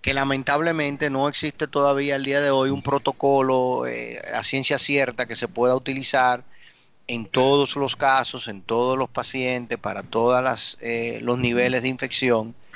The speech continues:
eh, y que en definitiva en los países organizados y estructurados, pues obviamente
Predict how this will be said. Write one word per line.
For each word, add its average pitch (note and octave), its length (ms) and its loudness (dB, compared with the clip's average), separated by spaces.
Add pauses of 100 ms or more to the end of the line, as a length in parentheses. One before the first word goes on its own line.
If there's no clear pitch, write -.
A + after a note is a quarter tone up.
(520)
eh, A#2+ 560 2 (440)
y D3 140 0
que D#3 160 2
en D#3 60 2
definitiva D3+ 640 0
en C3+ 100 0
los B2 180 -6
países B2 760 -2
organizados C#3 800 0
y C#3 40 -6
estructurados, C3 760 -2
pues A#2 140 -2
obviamente B2 640 -2